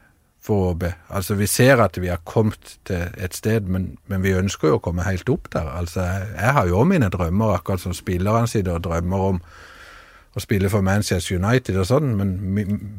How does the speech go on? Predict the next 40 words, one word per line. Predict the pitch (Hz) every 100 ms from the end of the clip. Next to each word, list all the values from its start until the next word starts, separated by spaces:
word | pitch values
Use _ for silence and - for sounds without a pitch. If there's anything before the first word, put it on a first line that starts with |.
| - - 110
våre | 107 120 147 180
drømmer | 143 90 95 90
som | 101 92
arbeider | 98 104 135 190
med | 139
dette | 87 92
er | 95
jo | 90
at | 90
O | 90
B | 95
skal | - 90 90
vinne | 95 123 180
nå. | 85
Altså, | 87 87 85
det | 87
er |
jo | 82
det | 127 180
jeg | 92
sier | 85
til | 87
spillere | - 90 92 101 87
nå, | 113
når | 113
de | 92 107
kommer | 104 92 92
løpende | 101 98 87 92 95 104
inn |
på | - 92
mitt | 92 -
kontor | 92 98 120 107
og | -
sier | 95 92 92
at | - - - - - - _ _ _ -
nå | 95
har | 98 92
en | 95 107 98 90 113 _ _ -
kypriotisk | 98 - 95 120 - 90 - 101
klubb | 131 127